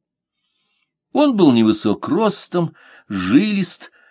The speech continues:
а его стальная мускулатура производила обманчивое впечатление сухощавости. Одевался он с несколько кричащей элегантностью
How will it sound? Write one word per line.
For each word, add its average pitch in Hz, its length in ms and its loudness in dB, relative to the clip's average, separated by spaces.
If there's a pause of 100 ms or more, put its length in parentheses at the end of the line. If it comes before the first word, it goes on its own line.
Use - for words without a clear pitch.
(220)
а - 60 -14
его 98 180 0
стальная 120 760 0
мускулатура 101 960 0
производила 90 540 0
обманчивое 87 720 -4
впечатление 202 600 -8
сухощавости. 117 1200 -8 (840)
Одевался 220 720 0
он 196 140 0
с - 160 -8
несколько 180 400 -4
кричащей 170 720 -6
элегантностью 117 920 -4